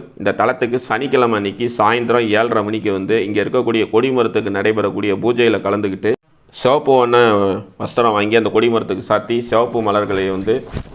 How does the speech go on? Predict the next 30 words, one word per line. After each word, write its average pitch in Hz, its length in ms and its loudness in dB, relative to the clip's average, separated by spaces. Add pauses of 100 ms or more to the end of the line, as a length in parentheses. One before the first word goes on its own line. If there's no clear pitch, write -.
(200)
கொடுத்து 113 320 0
அர்ச்சனை 107 380 0
செய்து 104 440 -4
அதன் 104 260 -2
பிறகு 113 300 2
வந்து 110 200 -2 (120)
சிதறுகாய் 127 480 4
வந்து 107 280 0
உடைக்கிறது 104 340 -2
வந்து 104 200 0
இந்த 104 140 -2
ஆலயத்துல 101 400 2
வந்து 98 300 -4
தலையாய 117 520 0
பிரார்த்தனையா 107 520 -2
வந்து 92 180 -2
காணப்படுது. 95 580 -6 (380)
இந்த 110 200 0
மாதிரி 160 220 2 (120)
செய்யும் 143 300 2
பொழுது 113 220 2 (100)
நம்ம 104 140 0 (160)
என்ன 156 220 2 (180)
வேண்டுதல் 139 460 4
வேண்டனாலும் 110 480 2
அந்த 101 180 0
வேண்டுதல் 120 440 2
உடனே 110 260 2 (100)
நிறைவேறும். 98 460 -2 (380)
நாம் 113 140 0